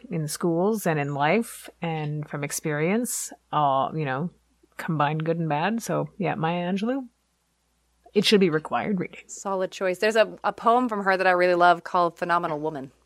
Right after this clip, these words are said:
Speaker 1: Mm-hmm. That's a good one.
Speaker 2: That's a very good one.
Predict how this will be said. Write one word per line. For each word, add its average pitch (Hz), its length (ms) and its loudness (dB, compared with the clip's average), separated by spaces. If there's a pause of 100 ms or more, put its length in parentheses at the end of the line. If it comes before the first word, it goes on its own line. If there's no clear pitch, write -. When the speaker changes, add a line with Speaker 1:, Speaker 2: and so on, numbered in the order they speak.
(480)
Speaker 1:
Mm-hmm. 185 680 6 (200)
That's 156 200 0
a 135 40 -2
good 123 160 -4
one. 120 260 -6 (120)
Speaker 2:
That's 170 180 -8
a 160 40 -10
very 151 220 -6
good 139 140 -12
one. 139 220 -14